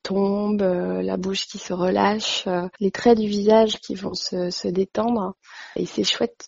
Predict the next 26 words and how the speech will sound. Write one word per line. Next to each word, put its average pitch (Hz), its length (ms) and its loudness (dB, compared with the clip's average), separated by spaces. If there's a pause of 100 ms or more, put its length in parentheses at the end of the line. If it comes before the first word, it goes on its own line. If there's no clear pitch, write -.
de 190 60 -4
voir 196 300 2
les 196 200 2
gens, 202 400 -2
euh, 202 340 -4
participer 208 640 -2
comme 202 220 2
ça 220 220 -2
sans 226 220 0
le 226 40 0
savoir. 226 460 4
En 214 60 4
fait, 233 200 2
ils 220 80 0
nous 202 80 2
font 196 160 0
un 190 80 6
beau 196 160 4
cadeau 220 420 0 (100)
en 202 100 0
se 196 160 0
laissant 196 380 2
aller, 208 460 4
euh, 185 260 -2 (120)
devant 196 480 4
nous. 247 400 8